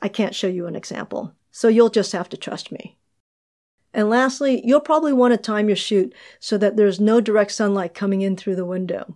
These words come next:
If you don't, then you're gonna definitely have a lot of post-processing to deal with, especially if you don't understand H D R or if you don't bracket properly.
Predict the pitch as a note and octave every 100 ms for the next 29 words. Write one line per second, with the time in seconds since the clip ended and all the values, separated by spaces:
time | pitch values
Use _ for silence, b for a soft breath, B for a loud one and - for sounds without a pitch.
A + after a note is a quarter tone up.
0 | _ _ b b b G#3 G#3 G3+ C#4 D4
1 | A#3 A3 b b - G#3 B3 C4+ D4 -
2 | G#3+ G#3+ A3 A3+ G3 F#3+ F#3 F#3+ F#3+ F#3
3 | - F#3+ - G3 F3+ F3 - F3 F3 F3+
4 | E3 E3+ - - _ _ b b b G#3
5 | - C4+ C4+ C#4+ B3+ A#3+ G3+ G3+ G3 F#3+
6 | F#3 G3 F#3+ - F3 - F#3+ F#3+ G3 G3
7 | - _ G#3 G3+ G#3+ F#3+ G3+ F#3 - F3+
8 | F3 - - - - - - D#3